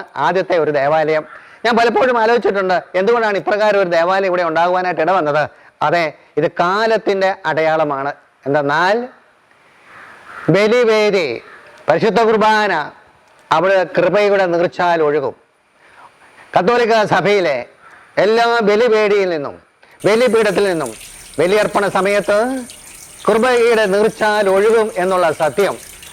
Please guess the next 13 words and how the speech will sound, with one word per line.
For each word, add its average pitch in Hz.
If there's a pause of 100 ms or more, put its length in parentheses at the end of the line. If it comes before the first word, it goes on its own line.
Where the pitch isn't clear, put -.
(200)
ലോകത്തോട് 233 (100)
വിളിച്ചു 226
പറയുന്നതിന് 190
വേണ്ടി, 160 (380)
ഈ - (140)
കാലഘട്ടത്തോട് 233
വിളിച്ചു 208
പറയുന്നതിന് 190
വേണ്ടി 165 (500)
കർത്താവ് 190
ഒരുക്കിയ 180 (360)
ഒരു 160
ദൃശ്യമായ 185